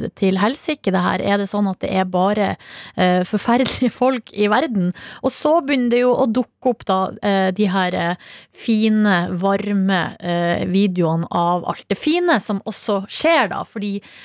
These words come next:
eh, majoriteten av, eh, eh, demonstrantene er jo, eh, fine folk, og er ikke ute etter å lage noe bråk. En del av, eh, i, mange plasser i U S A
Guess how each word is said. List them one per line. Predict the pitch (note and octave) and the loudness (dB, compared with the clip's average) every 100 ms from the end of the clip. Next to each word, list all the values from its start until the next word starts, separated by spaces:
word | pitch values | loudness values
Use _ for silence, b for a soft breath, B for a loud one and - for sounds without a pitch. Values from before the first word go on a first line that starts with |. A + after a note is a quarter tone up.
| B | B
eh, | G3 | 0
majoriteten | F#3+ F#3+ F#3+ G3 - D4+ D#4+ A3 G3 | 4 4 4 0 2 2 2 -2 -2
av, | - G3 F#3+ F#3 | 0 2 2 -2
eh, | G3+ F#3+ F#3+ F#3 | -2 0 0 0
eh, | G3 G3 | 0 2
demonstrantene | G3 G3 G3 - A#3+ C4 F#3 F3+ F#3 | 2 2 2 2 0 0 -4 -4 -2
er | F3+ F3+ | 0 0
jo, | F3+ F3 - | 0 0 0
eh, | F3+ E3+ E3+ E3+ E3+ - D2 - - G#3 | 0 0 0 -2 -2 -2 -2 -2 -4 -8
fine | - A3 G#3+ | -4 0 2
folk, | C4 D4+ - - - B B | 2 0 -2 -16 -20 B B
og | G#3+ | 0
er | A3 | 0
ikke | A3 - A3+ | -2 0 0
ute | A3+ G#3 | 0 -2
etter | G3+ | 0
å | G3 | 0
lage | F#3+ F#3 | 0 -2
noe | F#3 F#3 | -2 0
bråk. | G3+ C4+ E4 - - B B | 2 2 2 -4 -20 B B
En | A3+ A3 | 0 2
del | A3 G#3+ | 2 0
av, | G3 F#3+ F#3+ | 0 -2 -2
eh, | F#3+ F#3+ F#3 - D2 - - | -2 -2 -2 -2 -2 -4 -2
i, | G#3 F#3+ - - F#3+ - - - G3 | 0 2 2 0 0 -2 -6 -6 -2
mange | G3+ A3+ A#3 | 2 2 2
plasser | G#3+ G#3+ | -2 -2
i | G#3 | -2
U | G3+ | 0
S | G#3 | 2
A | C4+ | 2